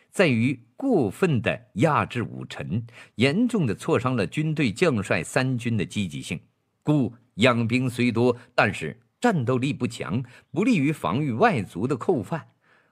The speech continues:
至于分权互治，也不利于各部通力合作，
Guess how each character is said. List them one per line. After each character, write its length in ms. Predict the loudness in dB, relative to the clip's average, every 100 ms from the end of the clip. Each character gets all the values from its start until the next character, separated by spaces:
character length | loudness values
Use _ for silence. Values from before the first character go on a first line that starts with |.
| _ _
至 180 | -2 0
于 300 | 2 -2 -2 _
分 380 | _ -2 0 0
权 260 | -2 -2 -4
互 200 | -2 -2
治， 260 | -2 -4 -6 -12
也 180 | -2 -2
不 180 | -2 -4
利 140 | -2
于 140 | -2 -2
各 200 | 0 0
部 180 | 0 -2
通 200 | 0 0
力 120 | -2
合 200 | 0 0
作， 300 | 2 -2